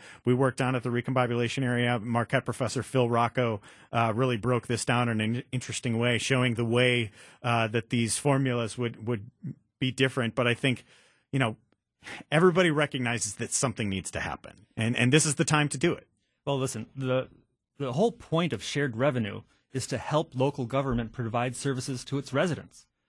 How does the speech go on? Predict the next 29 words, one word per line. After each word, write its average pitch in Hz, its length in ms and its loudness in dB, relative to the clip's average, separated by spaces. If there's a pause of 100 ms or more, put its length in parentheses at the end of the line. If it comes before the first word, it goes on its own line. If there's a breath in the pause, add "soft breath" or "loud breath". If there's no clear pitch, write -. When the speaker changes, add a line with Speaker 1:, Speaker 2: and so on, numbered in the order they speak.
(280)
Speaker 2:
And 131 140 2
the 123 60 0
services 156 480 -4
that 135 160 0
Milwaukee 131 400 0
County 233 340 -2
residents 110 460 -2
need 107 320 -4 (600 soft breath)
are 120 140 -2
far 143 600 -2
greater 120 480 0 (200)
than 120 160 0
residents 120 560 0
in 120 200 -2
other 123 320 -2
parts 113 340 -8
of, 110 120 -8 (340)
of 110 320 -6
Wisconsin. 123 560 -4 (640)
So 139 140 2
when 143 220 4
you, 147 360 2 (1000)
so - 180 -2
I 156 60 4
think 220 160 0
it's, 180 160 0
it's - 300 -4 (600)
absolutely 143 520 0
telling 107 520 -4